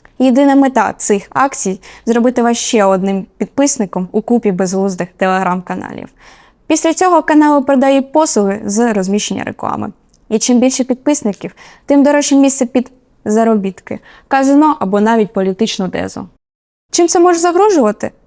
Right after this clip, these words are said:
Та особливо нічим. Прямого шахрайства тут немає. У вас не виманюють якісь особисті дані чи дані вашої банківської карти.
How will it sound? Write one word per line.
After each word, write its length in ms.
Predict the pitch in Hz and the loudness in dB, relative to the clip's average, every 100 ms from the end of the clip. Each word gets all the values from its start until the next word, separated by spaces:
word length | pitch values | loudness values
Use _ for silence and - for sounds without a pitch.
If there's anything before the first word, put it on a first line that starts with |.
| _ _ _ _ _ _ _ | _ _ _ _ _ _ _
Та 120 | 196 | -4
особливо 480 | 190 - 185 190 190 | -4 -2 -4 -2 -2
нічим. 500 | 185 180 - 220 262 _ _ _ - | -6 -8 -6 -6 -6 _ _ _ -6
Прямого 300 | 240 330 359 | 0 2 2
шахрайства 500 | - 208 233 254 208 | 0 -2 0 -2 -4
тут 220 | 208 196 | -4 -2
немає. 500 | 196 196 208 254 226 - _ _ - _ _ - | -2 0 2 2 -2 -8 _ _ -20 _ _ -4
У 60 | 277 | 0
вас 220 | 339 - | 0 2
не 100 | 294 | 2
виманюють 400 | 294 302 302 262 | 4 4 4 2
якісь 300 | 262 269 - | 2 0 -2
особисті 500 | 262 262 277 - 240 | -2 0 0 0 0
дані 280 | 233 247 240 | 2 0 0
чи 160 | - | -2
дані 260 | 214 214 208 | -2 0 0
вашої 360 | 202 208 202 196 | 0 -2 -4 -2
банківської 540 | 202 202 - 190 190 | -2 -2 -6 -4 -4
карти. 480 | 202 240 - 220 | 0 -2 -2 -10